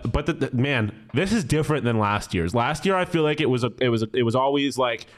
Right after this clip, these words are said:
where do you put U S C and Utah, one, two, and then it's, then you kind of had, like, two or three teams, and then there was just a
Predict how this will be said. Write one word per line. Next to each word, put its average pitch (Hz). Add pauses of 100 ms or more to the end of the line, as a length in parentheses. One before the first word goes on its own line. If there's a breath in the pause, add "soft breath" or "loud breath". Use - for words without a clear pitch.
(160 loud breath)
where 151
do 165
you 165
put 175
U 156
S 147
C 160
and 139
Utah, 135
one, 117
two, 120
and 117
then 120
it's, - (140)
then 123
you 135
kind 139
of 135
had, 135
like, 131
two 139
or 143
three 135
teams, 131
and 113
then 120
there 123
was 107
just 110
a 92